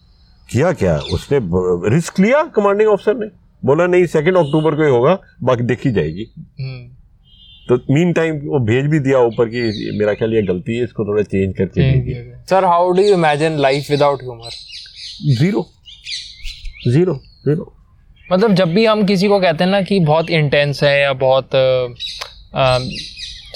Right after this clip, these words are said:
Speaker 2: sometimes I also feel I write very intense। when I make films। And मैंने एक दो ही कॉमेडी फिल्म्स बनाई हैं, वो, वो भी ठीक चली हैं, पर इतनी नहीं चली जितनी मेरी इंटेंस फिल्म्स ज़्यादा चली हैं। But still I feel कि whenever I talk,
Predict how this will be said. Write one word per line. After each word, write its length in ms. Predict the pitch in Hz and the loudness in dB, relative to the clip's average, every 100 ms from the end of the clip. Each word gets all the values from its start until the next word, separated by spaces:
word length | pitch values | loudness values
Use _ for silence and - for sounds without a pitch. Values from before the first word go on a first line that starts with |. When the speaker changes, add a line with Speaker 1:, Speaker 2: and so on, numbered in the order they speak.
| - | -2
Speaker 2:
sometimes 380 | 160 156 190 | 0 2 2
I 240 | 175 170 175 | 4 4 4
also 180 | 160 170 | 2 0
feel 180 | 160 147 | 2 2
I 480 | 147 147 156 151 147 139 - - - - - - - - - 143 | 2 2 2 0 -2 -4 -10 -18 -20 -20 -20 -20 -20 -8 -2 2
write 280 | 156 170 | 2 2
very 280 | 156 156 147 | 2 2 0
intense। 280 | 131 117 113 - - _ - 143 | -2 -2 -4 -14 -20 _ -12 -2
when 120 | 143 | 0
I 140 | 143 | 0
make 200 | 139 139 | -2 -4
films। 260 | - 120 110 - - - - - - - - | -4 -10 -10 -14 -20 -20 -20 -20 -20 -20 -18
And 380 | - 135 135 135 - | -4 -2 -2 -2 -6
मैंने 360 | 151 151 170 175 | -2 2 2 2
एक 120 | 151 | 0
दो 120 | 180 | 2
ही 100 | 180 | 2
कॉमेडी 360 | 165 151 156 156 | 2 2 2 0
फिल्म्स 300 | 160 143 135 | 0 -2 -2
बनाई 220 | 131 127 | -2 -2
हैं, 280 | 131 156 160 - | -2 -4 -8 -6
वो, 440 | 165 185 - 214 - - - - - - | -4 -2 -4 -6 -16 -20 -20 -20 -14 -2
वो 120 | 151 | 0
भी 120 | 165 | 2
ठीक 220 | 185 196 165 | 2 0 0
चली 260 | 170 151 | 0 0
हैं, 180 | 147 170 | 0 0
पर 280 | 170 - - - - - - - | 0 0 -4 -20 -20 -20 -6 -2
इतनी 320 | 160 196 214 | 0 2 4
नहीं 140 | 214 | 4
चली 220 | 196 180 175 | 2 0 0
जितनी 320 | 165 165 170 | -2 0 0
मेरी 240 | 165 160 | 2 0
इंटेंस 360 | 156 147 143 139 | 0 0 0 0
फिल्म्स 220 | 147 135 | -2 -2
ज़्यादा 340 | 127 131 127 | -2 0 0
चली 300 | 123 123 120 | -2 -4 -6
हैं। 120 | 120 127 | -10 -4
But 180 | 156 | -2
still 360 | 170 - 180 190 | -2 -2 0 2
I 240 | 185 175 | 2 0
feel 240 | 165 170 160 | -2 -2 -2
कि 120 | 165 | -2
whenever 360 | 156 151 160 160 | 0 2 2 4
I 140 | 156 | 2
talk, 320 | 147 143 139 | 2 2 2